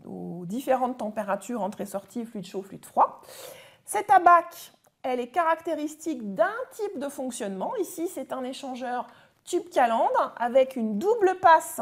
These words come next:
sur les tubes. Vous voyez qu'on a un aller et un retour au niveau des tubes, alors qu'au niveau de la calandre, on a une seule passe. Donc, on a différents types de fonctionnement comme ça des échangeurs tube calandre.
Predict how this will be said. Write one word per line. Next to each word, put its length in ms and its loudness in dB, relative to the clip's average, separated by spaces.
sur 220 -10
les 140 -4
tubes. 260 -4
Vous 80 -4
voyez 240 -8
qu'on 220 -6
a 220 0
un 320 -6
aller 480 -2
et 160 -4
un 100 4
retour 600 -2
au 140 -2
niveau 320 0
des 160 -4
tubes, 320 0
alors 340 0
qu'au 380 -2
niveau 320 -6
de 60 -6
la 120 4
calandre, 460 0
on 120 -4
a 280 0
une 140 -2
seule 260 -4
passe. 460 -8
Donc, 200 -16
on 100 -6
a 100 0
différents 600 -6
types 240 -4
de 80 -6
fonctionnement 520 -6
comme 180 -8
ça 140 -2
des 180 -8
échangeurs 420 -8
tube 240 -16
calandre. 500 -4